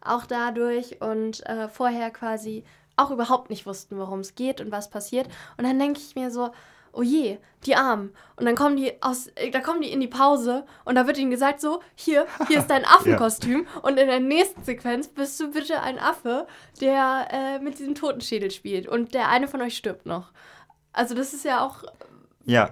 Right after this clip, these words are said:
Speaker 1: Mich würde interessieren, wie haben sich die Schauspielenden gefühlt in dieser Absurdität? Und wahrscheinlich gibt es in diesem Stück so viele Ebenen und so viele
Speaker 2: Ja.
Speaker 1: Interpretationsmöglichkeiten. Es ist damit eigentlich völlig überladen,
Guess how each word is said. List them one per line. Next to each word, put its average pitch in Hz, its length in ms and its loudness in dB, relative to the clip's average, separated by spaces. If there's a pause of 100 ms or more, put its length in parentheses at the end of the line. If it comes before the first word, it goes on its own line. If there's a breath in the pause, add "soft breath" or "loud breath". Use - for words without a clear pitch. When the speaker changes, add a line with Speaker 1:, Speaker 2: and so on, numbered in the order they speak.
Speaker 1:
Mich 277 220 -6
würde 349 120 2
interessieren, 277 460 -2
wie 254 80 0
haben 226 140 0
sich 226 120 -10
die 226 100 -18
Schauspielenden 277 580 0
gefühlt 285 600 -8
in 277 200 4
dieser 247 320 2
Absurdität? 254 920 -4
Und 240 380 -4
wahrscheinlich 269 540 -2 (180)
gibt 262 220 -4
es 247 80 -8
in 262 120 -4
diesem 247 200 -4
Stück 254 340 -6
so 240 300 -2
viele 220 580 -4 (380 loud breath)
Ebenen 214 480 0
und 214 140 -6
so 269 120 4
viele 277 200 0
Speaker 2:
Ja. - 60 0
Speaker 1:
Interpretationsmöglichkeiten. 202 1300 -6
Es 214 100 -8
ist 208 160 -6
damit 233 240 0
eigentlich 247 320 -4
völlig 311 300 -2
überladen, 247 640 0